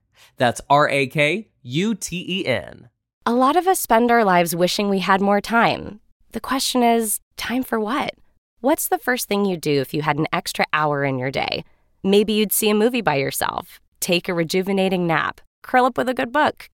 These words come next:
Speaker 2: catch up with an old friend, or maybe you just enjoy doing nothing for once. The best way to squeeze that special thing into your schedule is to know what's important to you so that you can make it a priority, and therapy can help you figure that out.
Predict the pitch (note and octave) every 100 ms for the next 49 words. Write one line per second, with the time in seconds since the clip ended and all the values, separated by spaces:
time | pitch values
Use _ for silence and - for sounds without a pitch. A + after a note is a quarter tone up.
0 | _ - - - - G3+ G#3 A3 A3+ -
1 | B3 G#3+ D#3 D3+ - - C4+ C4+ C#4 B3+
2 | C4+ C#4+ B3 B3 G3 G#3 F#3+ F3+ E3+ E3+
3 | E3 D3 - D3 F3+ D#3 D3+ C#3 C3+ C#3
4 | C#3+ C#3 C3+ D3+ - - - _ _ G3
5 | A3 C4+ D#4+ - F4 D#4+ - B3 B3 -
6 | E3+ - G#3 G#3+ G#3+ - G3+ G#3 G3+ -
7 | E3+ - F3+ F3 G3 G#3 A3 G#3+ - A3
8 | A#3 B3+ A#3+ - A3+ - C4 C4 G#3+ G#3
9 | G#3+ F#3+ D#4+ C#4 C2 - - - G3+ G3+
10 | A3+ A3+ A3 A3+ A3+ G3+ - F3 D#3+ D3
11 | C#3+ - - - - F#3+ G3+ A3+ B3+ -
12 | C4 B3+ - F3 - - F#3 - D#3 D#3
13 | C#3+ C3+ B2+ -